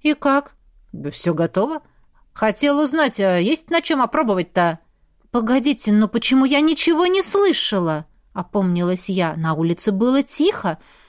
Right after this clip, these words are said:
лишь ветер шумел, половицы поскрипывали, да постукивали наверху ставни. «А я ему сказала коптильню за углом выложить», пояснила хитрая помощница. «Так ведь и сделал?»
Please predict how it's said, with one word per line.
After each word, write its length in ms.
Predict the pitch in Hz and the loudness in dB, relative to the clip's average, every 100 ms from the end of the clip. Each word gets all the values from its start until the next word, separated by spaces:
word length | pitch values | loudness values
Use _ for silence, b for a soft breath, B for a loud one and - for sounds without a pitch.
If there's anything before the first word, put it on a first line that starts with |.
| b | b
лишь 300 | 277 311 - | 0 2 2
ветер 360 | 233 320 - 370 | 0 0 0 -4
шумел, 540 | - 277 226 180 165 | -4 -2 0 0 -2
половицы 600 | - 220 202 190 277 339 | -2 0 2 2 0 -2
поскрипывали, 840 | 311 294 - 247 220 175 175 170 | -2 -2 -2 -4 -2 -2 -2 -2
да 140 | 165 170 | -2 -4
постукивали 680 | 196 - 262 277 311 214 185 | -4 -6 -8 -4 -2 0 0
наверху 400 | 175 175 175 285 | 0 -2 -2 -6
ставни. 640 | - 254 247 233 240 226 _ _ _ _ _ _ _ _ - | -2 -2 0 0 -2 -4 _ _ _ _ _ _ _ _ -2
«А 80 | |
я 160 | 320 349 | 2 2
ему 140 | 359 | 2
сказала 500 | 349 - 381 359 359 | -2 0 2 4 2
коптильню 540 | 359 370 - 427 381 302 | 2 0 0 0 2 2
за 160 | 277 | 2
углом 560 | 339 370 320 359 311 233 | 4 4 4 2 2 2
выложить», 720 | 262 247 208 196 196 190 - _ _ _ _ - | 0 2 2 2 -2 -4 -8 _ _ _ _ -4
пояснила 600 | 190 208 208 220 202 190 | -2 0 -2 0 0 0
хитрая 420 | - 208 190 185 | -4 -6 -2 -2
помощница. 840 | 180 214 202 165 - 165 - 151 160 _ _ _ | 0 -2 -2 -4 -8 -10 -10 -16 -18 _ _ _
«Так 200 | - 220 | -4 -2
ведь 180 | 233 233 | -2 0
и 100 | 302 | 0
сделал?» 560 | 277 320 466 339 190 | 0 2 2 2 0